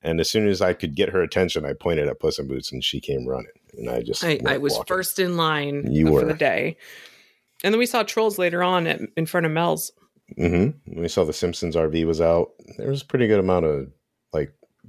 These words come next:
Speaker 1: people out today.
Speaker 2: Someone
Speaker 1: Meet and
Speaker 2: asked,
Speaker 1: greets.
Speaker 2: uh, yesterday, Shrek and Fiona will probably still be meeting people, but
Speaker 1: Mm.
Speaker 2: Donkey's taking a, a vacation for a little while.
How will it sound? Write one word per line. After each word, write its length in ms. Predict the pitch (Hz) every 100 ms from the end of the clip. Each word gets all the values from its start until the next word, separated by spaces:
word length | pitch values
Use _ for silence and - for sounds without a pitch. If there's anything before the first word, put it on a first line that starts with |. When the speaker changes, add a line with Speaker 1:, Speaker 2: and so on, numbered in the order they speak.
| _
Speaker 1:
people 280 | - 92 71
out 220 | 60 62
today. 300 | - 67 67 -
Speaker 2:
Someone 380 | - - 220 247
Speaker 1:
Meet 80 | -
and 60 | 180
Speaker 2:
asked, 160 | 190 180
Speaker 1:
greets. 380 | 147 - - - _ _ _ _ -
Speaker 2:
uh, 440 | 180 175 165 160
yesterday, 720 | 160 196 - 190 151 151 151 - _ _ _ _ _ _ _ -
Shrek 520 | - - - 208 208 202
and 460 | 175 175 165 160 -
Fiona 380 | 175 175 170
will 140 | 151 147
probably 340 | - 156 151
still 200 | 147 -
be 120 | 147 151
meeting 340 | 151 151 156
people, 440 | 175 175 196 196 - - -
but 120 | 160
Speaker 1:
Mm. 20 | 160
Speaker 2:
Donkey's 460 | 160 160 156 143
taking 400 | - 151 - 147
a, 220 | 143 135 131
a 60 |
vacation 520 | 143 143 - 135 - 131
for 160 | -
a 60 | 139
little 160 | -
while. 380 | - 92 - -